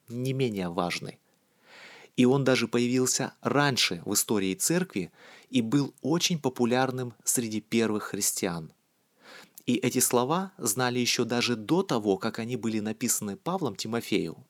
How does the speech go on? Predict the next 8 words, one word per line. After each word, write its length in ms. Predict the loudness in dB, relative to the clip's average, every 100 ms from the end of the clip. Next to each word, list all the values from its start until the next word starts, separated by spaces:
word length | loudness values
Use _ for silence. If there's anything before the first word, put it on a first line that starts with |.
| _ -6
Это 420 | -2 -2 -2 -8 -8 0
первое 420 | 2 2 0 -4
послание 500 | -2 -2 0 -2 -4
Тимофею 640 | -6 -6 -4 -2 -2 -4 -4
три 380 | -2 0 0 0
шестнадцать. 840 | -2 -4 -4 -4 -4 -6 -8 -14 _ _ _ _ -20 -20 -20 -6
Апостол 480 | -4 2 2 4 2
Павел 420 | 2 0 0